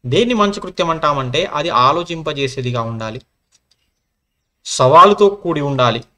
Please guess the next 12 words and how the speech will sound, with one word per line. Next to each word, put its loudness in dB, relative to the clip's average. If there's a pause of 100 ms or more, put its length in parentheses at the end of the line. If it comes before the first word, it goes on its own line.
(1040)
విద్యార్థుల 2
స్థాయికి 0
తగిన -4
విధంగా -2
ఉండాలి, -4
వాళ్ళు -4
చేసే -4
విధంగా -4
ఉండాలి, -8 (200)
స్థాయికి 0
తగినట్లుగా -4
ఉండాలి, -6